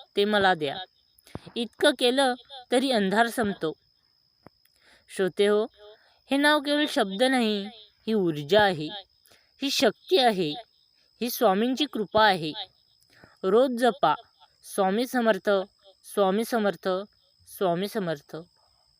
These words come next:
आणि बदल पहा, ही माझी नाही,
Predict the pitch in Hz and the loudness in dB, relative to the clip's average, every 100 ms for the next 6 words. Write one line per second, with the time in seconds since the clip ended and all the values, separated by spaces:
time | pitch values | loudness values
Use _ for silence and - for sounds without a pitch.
0 | _ _ - - - 233 285 226 220 240 | _ _ -20 -20 -4 0 0 4 4 4
1 | 277 - 208 170 160 - _ - _ _ | 0 2 2 2 -2 -6 _ -20 _ _
2 | - 233 240 190 170 254 262 269 233 | -6 -2 2 2 2 -2 0 -2 -4